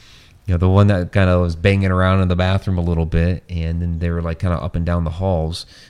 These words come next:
Um, but that's one where, you know, there is an adult spirit there, um, the janitor, you know, and that's,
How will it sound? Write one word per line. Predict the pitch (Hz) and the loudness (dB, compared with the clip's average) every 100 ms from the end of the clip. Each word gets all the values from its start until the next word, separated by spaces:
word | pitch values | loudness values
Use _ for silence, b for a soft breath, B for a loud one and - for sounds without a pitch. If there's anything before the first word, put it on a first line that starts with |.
| B - | B -12
Um, | 82 76 78 76 - _ - | -6 -4 -4 -6 -10 _ 0
but | 110 110 | 2 4
that's | 143 208 - | 2 6 6
one | 101 95 104 92 | 8 6 6 4
where, | 98 95 92 - B B B B - | 4 4 2 -2 B B B B 0
you | |
know, | 101 92 - _ _ _ - - | 2 2 -4 _ _ _ -12 0
there | 123 131 | 4 6
is | 147 | 4
an | |
adult | 143 107 107 - | 4 4 2 2
spirit | - 85 76 - | 2 2 0 0
there, | 82 78 117 B B B B - - | 0 0 0 B B B B -4 -4
um, | 82 82 82 80 - | -2 -2 -2 -4 -4
the | 95 92 | -4 -2
janitor, | 95 101 113 95 82 90 110 - - - - - _ _ _ _ _ - - | 0 2 2 2 -2 -4 -8 -14 -20 -20 -20 -20 _ _ _ _ _ -20 -6
you | 95 | -4
know, | 87 87 | -2 0
and | 78 95 | 0 0
that's, | 104 - - | 0 -2 -10